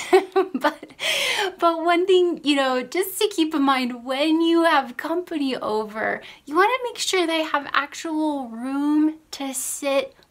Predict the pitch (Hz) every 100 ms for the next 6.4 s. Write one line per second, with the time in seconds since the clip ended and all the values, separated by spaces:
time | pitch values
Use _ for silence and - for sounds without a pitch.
0 | _ - 247 269 - - - 247 180 -
1 | - - - - - - - - - 269
2 | 262 269 285 294 294 285 262 - 226 226
3 | 277 240 - 190 185 220 - 202 233 254
4 | 233 220 208 208 196 190 190 196 202 202
5 | - - 392 453 427 240 190 196 185 185
6 | - - -